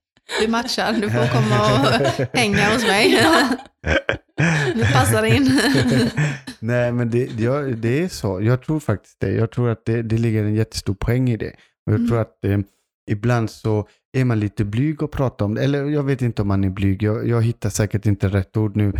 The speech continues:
Speaker 2: Men ibland är man lite försiktig att prata om det. Eh, prata om skönhet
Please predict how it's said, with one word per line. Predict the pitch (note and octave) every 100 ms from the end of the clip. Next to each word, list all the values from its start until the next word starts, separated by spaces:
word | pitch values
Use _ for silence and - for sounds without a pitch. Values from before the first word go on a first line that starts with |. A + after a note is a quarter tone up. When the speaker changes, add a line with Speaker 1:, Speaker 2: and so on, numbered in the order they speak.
| - -
Speaker 2:
Men | A2+ A2+
ibland | A2+ B2+ B2+
är |
man | A#2+ A#2
lite | A2+ -
försiktig | A#2 - - -
att | G#2
prata | C3 A#2+ - D3
om | A#2
det. | F#2+ F2+ - _ _ - G#2+
Eh, | G#2 G#2 G2+ G2+ G2+ - - -
prata | B2+ A2 -
om | C3+ B2 A#2 -
skönhet | - B2 A2 G2 G#2 G2+